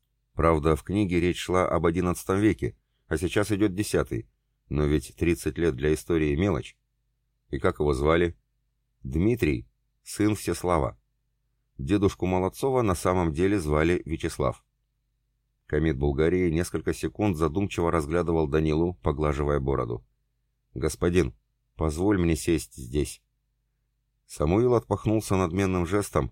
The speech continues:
и одним быстрым шагом оказался рядом со своим пленником. «Значит, Владимир хочет жениться на булгарской царевне?» — вдруг спросил он. «Брак всегда делает союз надёжным», — ответил оробевший Данила.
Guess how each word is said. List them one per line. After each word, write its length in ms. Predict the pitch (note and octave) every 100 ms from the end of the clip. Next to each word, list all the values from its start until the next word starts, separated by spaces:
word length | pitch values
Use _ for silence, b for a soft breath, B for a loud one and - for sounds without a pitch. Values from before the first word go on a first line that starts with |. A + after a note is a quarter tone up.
| _
и 80 | D2+
одним 340 | E2 F2 G2+
быстрым 320 | F2 G2 F#2 E2+
шагом 360 | F2+ E2+ E2
оказался 500 | D2 E2 D#2+ F2 -
рядом 260 | D#2+ D#2 D2
со 120 | D2+
своим 280 | - D2+ C2+
пленником. 520 | C#2+ C2+ B1+ A#1+ G#1+ _ _ _ _ _ _ -
«Значит, 500 | B1 C#2+ D#2+ D#2+ -
Владимир 400 | D#2 D#2 E2 D#2+
хочет 340 | - E2+ E2+
жениться 400 | C#2+ D#2+ F2 -
на 140 | D#2+ D#2
булгарской 480 | D#2+ D#2+ E2+ - E2+
царевне?» — 520 | F#2+ F#2 C#2 B1 - _ -
вдруг 280 | B1+ C#2+
спросил 380 | - C#2+ - C#2
он. 180 | C2+ A#1 _ _ _ _ _ _ _
«Брак 340 | - F#2 A2 -
всегда 380 | - G2 A#2+
делает 380 | G#2 F2 D#2 C#2+
союз 320 | - D2 C#2
надёжным», — 500 | D#2+ D2 D2+ C#2 B1 - _ -
ответил 480 | C#2+ - F2+ F2 -
оробевший 500 | D2 C#2+ C#2+ - C#2+
Данила. 380 | C#2+ C#2+ B1+